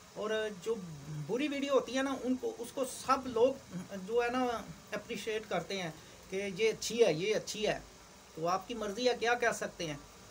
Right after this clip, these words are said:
तो जहाँ भी रहें खुश रहें, हमारी तो दुआ है, दिल से दुआ निकलती है।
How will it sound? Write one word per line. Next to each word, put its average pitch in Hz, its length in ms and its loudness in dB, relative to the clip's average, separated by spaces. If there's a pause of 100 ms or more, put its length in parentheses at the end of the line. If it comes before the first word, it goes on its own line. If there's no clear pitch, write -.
(380)
तो 160 420 -4 (760)
जहाँ 233 260 0
भी 226 100 -4
रहें 202 320 -2
खुश 220 180 -4
रहें, 202 240 -2
हमारी 190 300 -2
तो 220 120 -2
दुआ 180 320 0
है, 190 160 -2
दिल 202 160 -4
से 233 140 2
दुआ 185 240 2
निकलती 190 360 -4
है। 180 360 -6